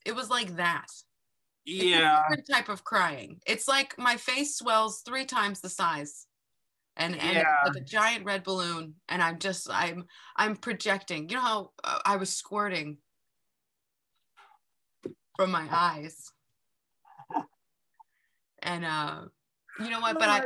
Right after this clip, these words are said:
Speaker 1: I wanna, I,
Speaker 2: God.
Speaker 1: we're gonna sh-, we're gonna do, <laughs> we're gonna do another
Speaker 2: Sorry.
Speaker 1: episode
Speaker 2: <laughs>
Speaker 1: of
Speaker 2: Yeah.
Speaker 1: Screw Up the Checkup Part Two, and we're gonna talk
Speaker 2: Yeah.
Speaker 1: about, we're gonna talk about your experience with the doctor. Um,
Speaker 2: Sure.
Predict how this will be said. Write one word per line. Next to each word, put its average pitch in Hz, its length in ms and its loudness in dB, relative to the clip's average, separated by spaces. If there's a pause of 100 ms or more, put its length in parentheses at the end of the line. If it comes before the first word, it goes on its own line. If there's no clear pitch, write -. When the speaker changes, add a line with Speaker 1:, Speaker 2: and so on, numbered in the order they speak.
Speaker 1:
I 208 40 2
wanna, 254 360 4
I, 254 140 6
Speaker 2:
God. 185 80 -2 (560)
Speaker 1:
we're 214 180 -2
gonna 277 180 6
sh-, - 400 2 (300)
we're 247 180 2
gonna 269 200 4
do, 247 260 4
<laughs> - 1040 -2
we're 269 80 0
gonna 330 220 -2
do 220 420 -4 (1000)
another 202 400 0
Speaker 2:
Sorry. 285 120 2
Speaker 1:
episode 208 760 0 (300)
Speaker 2:
<laughs> - 340 -4
Speaker 1:
of 214 100 2 (380)
Speaker 2:
Yeah. - 100 6
Speaker 1:
Screw 202 300 -6
Up 240 100 -6
the 294 80 -2
Checkup 262 340 -2
Part 240 240 -6
Two, 226 260 -8
and 185 100 -8
we're 185 80 -10
gonna 196 160 -6
talk 196 260 -6
Speaker 2:
Yeah. - 60 6
Speaker 1:
about, 202 300 -2 (460)
we're 185 120 -14
gonna 185 100 -8
talk 180 200 -6
about 180 220 -8
your 180 260 -6
experience 156 440 -14
with 151 140 -14
the 147 40 -12
doctor. 147 600 -12
Um, 151 420 -2
Speaker 2:
Sure. 277 220 4